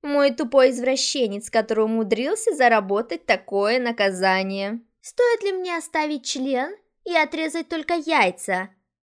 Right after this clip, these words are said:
Или сразу все отрубить? Хм. Я хочу превратить тебя в идеального подчиненного раба, который больше никогда не помечтает о сексе.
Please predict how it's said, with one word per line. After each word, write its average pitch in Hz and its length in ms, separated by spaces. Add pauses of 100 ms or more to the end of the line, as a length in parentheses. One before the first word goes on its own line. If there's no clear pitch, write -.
(160)
Или 330 200
сразу 262 360
все 262 340
отрубить? 220 680 (380)
Хм. 240 680 (680)
Я 320 240
хочу 320 280
превратить 311 580
тебя 233 300
в 226 120
идеального 208 720
подчиненного 262 840
раба, 208 580 (380)
который 359 300
больше 302 300
никогда 254 680
не 480 160
помечтает 247 800
о 226 80
сексе. 226 760